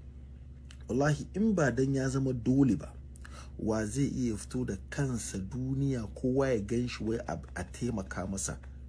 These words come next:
ya samu biyan bukatansa? Ashe ka san ya zama dole kenan.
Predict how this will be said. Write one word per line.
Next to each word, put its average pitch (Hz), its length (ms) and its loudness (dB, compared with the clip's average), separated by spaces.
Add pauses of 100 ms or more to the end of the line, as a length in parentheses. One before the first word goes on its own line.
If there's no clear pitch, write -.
(560)
ya 104 80 2
samu 98 320 2
biyan 101 260 0
bukatansa? 80 560 -6 (880)
Ashe - 220 0
ka 135 180 0
san 131 280 2
ya 135 140 4
zama 143 240 4
dole 139 420 10
kenan. - 320 -6